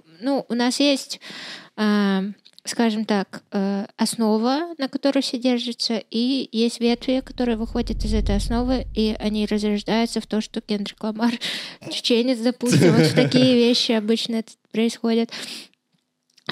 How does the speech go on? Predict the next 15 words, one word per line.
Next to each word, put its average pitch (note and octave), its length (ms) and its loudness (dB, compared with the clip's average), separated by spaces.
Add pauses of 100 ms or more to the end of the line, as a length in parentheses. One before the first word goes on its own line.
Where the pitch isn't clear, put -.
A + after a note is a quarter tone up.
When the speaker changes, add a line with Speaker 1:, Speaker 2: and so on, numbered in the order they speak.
(100)
Speaker 1:
Э, G#3+ 380 2
как B3+ 140 0
Speaker 2:
Не, A#2 160 2
так - 260 -2
я A2 80 0
до A2 80 -4
сих - 180 -8
пор G2+ 180 -6
считаю, E2+ 340 -12
кстати. - 180 -20 (400)
Speaker 1:
Я A#3+ 220 0
с-, - 200 -8
я A#3 240 -2
вообще A3+ 240 -6
согласна. A3 480 -6